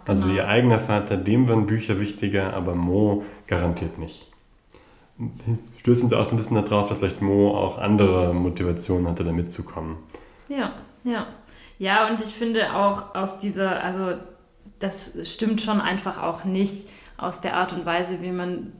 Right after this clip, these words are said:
Speaker 2: das, was man bis jetzt so weiß, auch aus der Leserinnen-Sicht finde ich jetzt,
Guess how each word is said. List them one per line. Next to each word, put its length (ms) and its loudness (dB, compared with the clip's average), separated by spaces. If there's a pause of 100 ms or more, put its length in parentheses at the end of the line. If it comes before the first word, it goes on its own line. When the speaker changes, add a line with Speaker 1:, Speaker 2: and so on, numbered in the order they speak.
Speaker 2:
das, 600 -6
was 180 -8
man 160 -4
bis 160 -6
jetzt 300 -4
so 180 -4
weiß, 400 0
auch 180 -6
aus 160 -10
der 120 -6 (200)
Leserinnen-Sicht 1000 2
finde 240 -4
ich 100 -8
jetzt, 300 -6